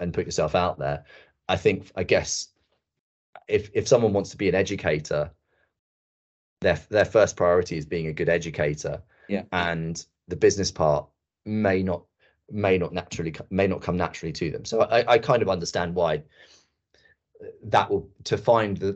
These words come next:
Speaker 1: the people where that you'd have that alignment would be very difficult to source.
Speaker 2: Yes, yeah.
Speaker 1: Um, and, you know, I guess going,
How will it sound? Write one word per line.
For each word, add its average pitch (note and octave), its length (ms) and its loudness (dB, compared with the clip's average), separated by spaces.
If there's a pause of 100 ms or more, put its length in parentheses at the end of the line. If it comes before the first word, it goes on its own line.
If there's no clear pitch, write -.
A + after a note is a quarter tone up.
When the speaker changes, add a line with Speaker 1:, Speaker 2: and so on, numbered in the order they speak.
Speaker 1:
the F#2+ 120 0
people G2 380 -6
where F2 180 0
that F2 260 -4 (120)
you'd G2 200 -4
have F#2+ 200 0
that F#2 180 0
alignment F2+ 640 -2 (420)
would G2 160 -2
be G2 80 -2
very E2+ 240 2
difficult D#2 400 -8
to - 100 -12
source. D2 440 -4 (320)
Speaker 2:
Yes, G#2 360 -4
yeah. G2+ 140 -6 (800)
Speaker 1:
Um, F2+ 340 0 (720)
and, C3+ 220 0 (760)
you D3+ 120 6
know, A2 120 6 (1120)
I C3 80 4
guess D#3 180 4
going, A2+ 560 4